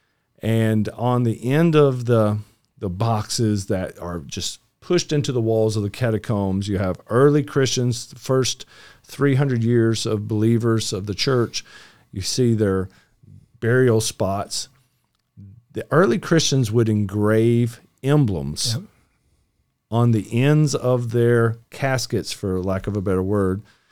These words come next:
Speaker 1: so that passerbys walking through the catacombs would see them and receive a message of what they wanted to present. The dominant emblem, now there's many emblems,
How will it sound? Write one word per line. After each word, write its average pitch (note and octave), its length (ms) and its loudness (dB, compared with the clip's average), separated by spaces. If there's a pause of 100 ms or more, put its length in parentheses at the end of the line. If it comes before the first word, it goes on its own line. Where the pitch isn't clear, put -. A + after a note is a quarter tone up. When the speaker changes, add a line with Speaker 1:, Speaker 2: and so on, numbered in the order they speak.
(320)
Speaker 1:
so - 220 0
that A#2 180 0
passerbys A#2 880 0
walking A#2 400 0
through A#2+ 160 0
the G#2 40 0
catacombs G#2 1040 -4 (580)
would G2+ 160 -4
see D#3 340 2
them A#2 260 2
and G2 100 0
receive A2 380 0
a F#2 80 0
message G2 680 -2 (760)
of F#2+ 140 -2
what G2+ 280 0 (100)
they G2+ 140 0
wanted F#2 240 0
to E2+ 60 -6
present. F#2 460 -2 (640)
The G2 120 -6
dominant C#3 1120 0 (560)
emblem, B2 520 -2 (200)
now F#2 80 -4
there's A#2 180 0
many C3 320 2
emblems, - 480 -6